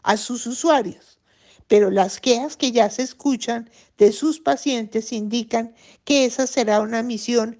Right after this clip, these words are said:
imposible, lo mismo que la del interventor de la nueva E P S, que además tiene la cachaza de decir que incluso está en capacidad de recibir,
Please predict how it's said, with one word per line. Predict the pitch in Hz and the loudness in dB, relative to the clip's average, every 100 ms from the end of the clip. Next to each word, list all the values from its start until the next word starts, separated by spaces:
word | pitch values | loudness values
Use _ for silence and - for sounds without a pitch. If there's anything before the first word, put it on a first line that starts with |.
| _ _ - | _ _ 2
imposible, | 381 370 349 320 320 359 320 233 156 - _ _ _ _ | 4 4 2 0 4 6 4 2 -6 -16 _ _ _ _
lo | 240 262 | 2 4
mismo | 226 240 240 277 | 4 0 0 0
que | 330 339 | 0 4
la | 240 | 4
del | 214 | 2
interventor | 196 196 196 185 190 185 226 | -2 -4 -4 -2 -4 0 0
de | 208 262 | 2 2
la | 277 | 0
nueva | 214 208 240 | 0 0 0
E | |
P | 247 220 269 | 0 2 2
S, | 311 - - _ - - _ | 2 -4 -12 _ -20 -20 _
que | - | 2
además | 254 226 233 254 254 | 4 4 2 0 -2
tiene | - 285 285 | -2 -2 -2
la | 294 247 | -2 -2
cachaza | 208 208 254 247 262 277 | -6 0 0 0 0 -2
de | 262 | 0
decir | 208 196 226 196 - _ _ _ _ | -2 -4 -4 -4 -6 _ _ _ _
que | - 247 | 2 4
incluso | 214 220 - 285 330 - 370 - | 4 -2 0 4 4 2 -4 -4
está | 233 226 - 285 | -8 -4 -2 -2
en | |
capacidad | 262 285 285 240 233 214 | -2 -2 -2 0 2 2
de | 240 | 2
recibir, | 254 247 226 220 226 226 | 0 -4 -4 -4 -4 -8